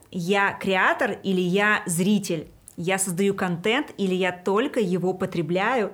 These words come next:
и смотрю, как продвигаются другие. Если вы узнали в себе создателя, сразу ставьте лайк этому видео,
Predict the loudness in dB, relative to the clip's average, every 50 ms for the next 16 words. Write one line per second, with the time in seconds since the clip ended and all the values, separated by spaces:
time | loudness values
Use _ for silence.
0 | -6 -4 -4 -2 -2 -2 -2 -2 -2 -2 -2 -2 -2 -2 -2 0 0 0 -2 -4
1 | -6 -6 -4 -4 -2 -2 -2 0 0 -2 -2 -4 -4 -4 -2 -2 -2 -2 -2 -2
2 | -4 -4 -4 -8 -10 -4 0 0 2 2 2 2 2 2 2 2 2 2 2 2
3 | 2 0 0 0 0 0 2 2 2 2 2 2 0 -2 -2 -2 0 0 0 0
4 | 0 0 0 0 0 0 -2 -2 -2 0 2 2 2 0 0 -2 -2 -2 -2 -2
5 | -2 -2 -4 -4 -2 -2 0 0 0 0 -2 -4 -8 -18 -14 -8 -4 -4 -2 0
6 | 0 0 0 2 2 2 2 0 0 -2 -2 -4